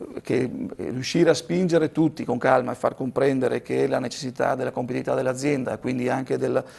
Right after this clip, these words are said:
capacità di stare nel mercato, quindi anche, eh, di creare reddito, passa anche attraverso la semplificazione dei controlli, è un concetto che per chi è nell'ambiente agricolo è semplice da comprendere.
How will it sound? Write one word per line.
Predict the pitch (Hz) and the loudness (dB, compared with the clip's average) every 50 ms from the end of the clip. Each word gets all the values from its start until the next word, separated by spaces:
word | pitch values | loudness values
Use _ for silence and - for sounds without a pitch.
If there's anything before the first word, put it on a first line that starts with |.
| - - - - | -20 -20 -20 -6
capacità | - - - 143 - 143 120 - 135 | -4 -2 -2 -2 -2 0 2 2 2
di | 139 | 2
stare | 131 - 131 127 131 | 2 0 0 0 0
nel | 131 123 | 0 0
mercato, | 127 123 - 127 135 151 - - | 0 0 4 4 4 4 2 -2
quindi | 131 131 123 127 | -4 -2 0 0
anche, | 123 127 127 127 120 120 117 - | 0 0 2 0 0 0 0 0
eh, | - 120 113 - - 90 101 101 - - - - - - - - - | 0 -2 0 0 0 -2 -2 -4 -4 -6 -8 -10 -12 -14 -20 -20 -12
di | - - 113 | -8 -8 -4
creare | - 117 123 127 131 127 127 | 2 4 4 4 4 4 4
reddito, | 127 139 143 143 127 123 117 - - 107 101 - - - - - - - _ _ _ | 4 6 4 4 2 -2 -6 -4 -4 -4 -4 -4 -6 -14 -20 -20 -20 -20 _ _ _
passa | - 123 139 143 - - 139 147 | 8 8 8 8 4 0 2 2
anche | 147 147 143 - 127 | 4 2 2 0 -2
attraverso | - 123 123 123 131 131 131 131 - | -2 -2 0 2 2 2 2 0 -2
la | 110 117 | -2 -2
semplificazione | 117 - 147 127 131 131 123 127 - 135 - 135 131 123 | -2 -2 -2 -2 -2 -4 -2 -2 -2 -2 -2 -2 -2 -2
dei | 127 | 0
controlli, | 117 160 165 156 - 117 117 120 123 135 160 170 170 - - - _ _ | 0 0 0 2 2 2 2 2 2 2 0 0 -2 -6 -14 -20 _ _
è | - 123 | -4 -4
un | 123 | -2
concetto | 123 143 139 131 - 135 127 123 - 156 151 | 0 -2 -2 -2 -2 -2 -2 0 0 0 0
che | 147 - 131 120 - - - | 0 0 -4 -4 -4 -6 -10
per | - - 123 117 - | -4 -2 -2 -2 -2
chi | - - 151 147 | -4 -2 2 2
è | 147 139 135 | 2 2 2
nell'ambiente | 131 127 123 127 123 135 135 120 127 | 0 0 -2 -2 -2 -2 -2 -2 -2
agricolo | 127 135 135 139 - 185 180 170 - | -2 -2 -2 0 0 2 2 2 2
è | - - | 0 -2
semplice | - 139 127 117 123 131 | -4 -4 -4 -4 -4 -4
da | 123 117 | -4 -4
comprendere. | 117 120 123 123 - - 110 - - - | -2 -4 -4 -4 -4 -6 -4 -6 -8 -10